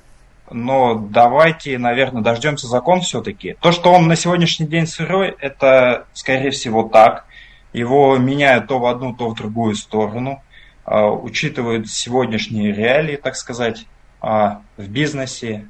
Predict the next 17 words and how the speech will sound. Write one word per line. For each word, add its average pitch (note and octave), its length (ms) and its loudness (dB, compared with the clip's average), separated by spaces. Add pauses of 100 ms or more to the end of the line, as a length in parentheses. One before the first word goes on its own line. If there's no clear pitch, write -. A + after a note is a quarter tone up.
(200)
а, G2 280 -10
в F#2+ 240 -20 (300)
отрасли. A2 840 -2 (1000)
Вот, A#2 300 2
поэтому D3 680 4 (420)
закон, D3 360 4
да, C#3+ 140 8
сырой, A#2+ 460 0 (260)
как - 180 -8
его D3+ 80 -4
многие D3 280 -4
называют, C#3+ 600 0 (200)
соглашусь. G#2+ 840 -2 (180)
А A2 220 -4
в - 220 -20
плане C#3+ 440 4
того, C3+ 640 0